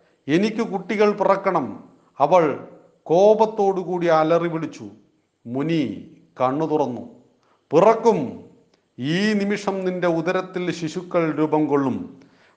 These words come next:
പക്ഷേ നിന്റെ സ്വഭാവ വിശേഷണങ്ങൾക്കനുസൃതമായി സ്വഭാവമുള്ള കുട്ടികളാണ് നിനക്കുണ്ടാവുക." തമോ ഗുണപ്രധാനികൾ,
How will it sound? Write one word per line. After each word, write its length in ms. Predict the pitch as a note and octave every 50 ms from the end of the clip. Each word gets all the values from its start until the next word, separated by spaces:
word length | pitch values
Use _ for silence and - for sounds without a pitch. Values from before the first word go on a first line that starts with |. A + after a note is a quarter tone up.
| - D3+
പക്ഷേ 640 | C#3 - - - F3+ F#3+ G#3+ A#3+ - - - - - - _ _ - -
നിന്റെ 320 | C#3+ E3 G3 G#3 G#3 G#3+
സ്വഭാവ 640 | G3+ G#3 - F3 E3 E3 F#3+ G3 G#3 G#3+ G#3+ G3+ G3+
വിശേഷണങ്ങൾക്കനുസൃതമായി 1800 | F3+ F3 E3+ - - G3 G#3+ G#3+ G#3+ - G#3 G3+ G3 G3 F#3+ F#3+ F#3+ F#3 F#3 - E3+ F3+ G#3 G3 - - A3 G#3+ G#3 G3+ G3 F#3+ F#3 F#3 F3+
സ്വഭാവമുള്ള 720 | E3 - - D3+ C3+ D#3 F#3 G#3 G#3+ G#3+ G3+ F#3+ F#3 F3+ F3+
കുട്ടികളാണ് 920 | D#3+ D#3 D#3 - - A3+ G3+ F#3+ F3+ E3+ D#3+ D#3+ D#3 D3+ D3+ C#3+ B2 F#2+ - - - - _ _ -
നിനക്കുണ്ടാവുക." 1080 | B2 A#2+ C3 C#3+ E3 E3+ E3+ - E3+ D#3 D3 D3 C#3+ C3 C3+ C#3 - G2+ - - - - _ _ _ _ _ _ _ _ _ _ _ -
തമോ 360 | D#3+ E3 G3 A3 A#3+ B3 B3
ഗുണപ്രധാനികൾ, 1040 | A3+ F#3+ G#3 G3+ G#3 G3+ G3+ - F3+ E3 D3+ D#3 D#3+ D#3+ D#3+ D3+ C3+ B2 A2 F#2